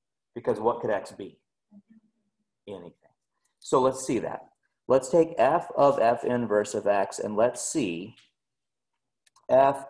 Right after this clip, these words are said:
of f inverse of x. So this is one of the reasons, um, when, when Emily asked that question earlier, I wanted to go over that idea, is here is f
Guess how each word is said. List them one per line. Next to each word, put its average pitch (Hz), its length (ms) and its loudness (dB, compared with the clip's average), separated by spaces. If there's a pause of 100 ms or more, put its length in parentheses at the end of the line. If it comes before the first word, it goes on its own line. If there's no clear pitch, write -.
of 113 580 6
f 113 360 2
inverse 120 500 0
of 110 120 -4
x. 101 260 0
So 113 260 0 (460)
this 147 180 2
is 143 100 -2
one 147 240 2
of 175 80 4
the 165 80 2
reasons, 139 800 -2 (380)
um, 120 280 2
when, 120 540 -2
when 123 300 0
Emily 135 340 -2
asked 117 220 -2
that - 180 -6
question 131 380 -4
earlier, 123 360 -2
I 110 60 2
wanted 120 240 0
to 113 80 -2
go 117 240 0
over 120 360 2
that 110 200 0
idea, 110 460 0
is 107 200 -2
here 170 320 0
is 156 380 6
f 98 380 4